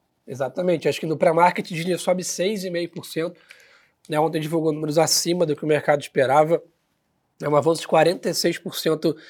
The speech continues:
né, no seu lucro e anunciou também um dividendo de quarenta e cinco centavos de dólar por ação, né? Então, mercado bem animado com a temporada, é, de balanços. Somado a isso, o mercado ho-, a-, hoje abre lá fora mais do que o compasso espera, tá, pessoal? S and P, Eurostoxx, Londres,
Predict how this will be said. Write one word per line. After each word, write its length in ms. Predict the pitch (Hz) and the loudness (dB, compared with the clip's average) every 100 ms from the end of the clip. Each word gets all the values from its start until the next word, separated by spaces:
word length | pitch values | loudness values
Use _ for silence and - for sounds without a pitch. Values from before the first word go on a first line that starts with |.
| - - - | -20 -20 -2
né, 120 | 151 | 0
no 80 | 151 | 0
seu 240 | 139 165 | 0 2
lucro 300 | 151 151 175 | 2 2 0
e 40 | 180 | 0
anunciou 320 | 170 170 175 | 2 0 0
também 200 | 165 156 | 0 -2
um 40 | 165 | -2
dividendo 420 | 160 156 143 156 | -4 -2 -2 -2
de 80 | 151 | -2
quarenta 320 | 143 143 160 | -2 -2 -4
e 60 | |
cinco 260 | 147 156 156 | -8 -8 -8
centavos 420 | - 92 143 143 | -10 -6 -6 -6
de 80 | 139 | -8
dólar 360 | 131 127 143 - - _ _ - | -8 -6 -6 -8 -20 _ _ -8
por 160 | 147 | -2
ação, 440 | 156 - - 120 110 _ - | -2 -4 -10 -12 -14 _ -12
né? 140 | 131 | -10
Então, 140 | 131 | -8
mercado 400 | 151 143 - 160 | -4 -2 0 0
bem 200 | 143 147 | 2 2
animado 420 | 175 165 147 151 139 | 2 2 4 4 2
com 220 | 143 147 | 0 0
a 40 | |
temporada, 720 | 139 139 135 135 131 135 139 - - - - - _ - | 0 -4 0 2 2 0 -2 -4 -18 -16 -16 -18 _ -2
é, 320 | 139 139 135 | 2 4 4
de 140 | 127 | 0
balanços. 600 | 135 147 117 98 - - _ | 0 0 0 -10 -18 -20 _
Somado 400 | - 185 226 226 | -2 2 6 8
a 80 | 185 | 8
isso, 300 | 233 226 190 | 6 2 0
o 20 | |
mercado 320 | 180 240 214 | 0 2 4
ho-, 140 | 226 - | 4 6
a-, 240 | 208 233 | 2 6
hoje 260 | 208 226 202 | 8 8 6
abre 120 | 202 | 4
lá 120 | 208 196 | 4 4
fora 240 | 196 196 | 6 6
mais 220 | 190 185 | 6 2
do 40 | 180 | 0
que 60 | |
o 40 | 175 | -4
compasso 260 | 180 170 | 0 -2
espera, 420 | 196 - 151 143 127 | -4 -2 2 2 2
tá, 160 | 160 147 | -2 -2
pessoal? 320 | 139 - 151 | -2 2 0
S 160 | 151 | 0
and 80 | 139 | -6
P, 160 | 127 180 | -4 0
Eurostoxx, 640 | 180 151 - 170 180 - | 2 2 0 2 2 0
Londres, 440 | 139 160 160 160 | -2 -2 -2 -4